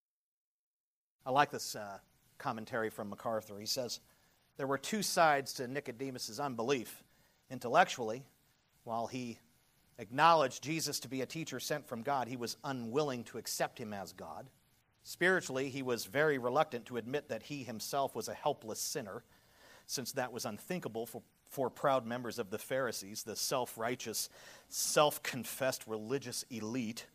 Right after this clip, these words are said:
of Israel. Further, he was a privileged member of the Sanhedrin and thus viewed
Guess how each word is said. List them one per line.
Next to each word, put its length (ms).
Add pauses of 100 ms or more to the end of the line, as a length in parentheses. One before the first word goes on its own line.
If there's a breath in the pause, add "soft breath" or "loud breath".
(160)
of 140
Israel. 460 (800 soft breath)
Further, 520 (520 soft breath)
he 80
was 180
a 80
privileged 580
member 380
of 120
the 60
Sanhedrin 680
and 100
thus 200
viewed 520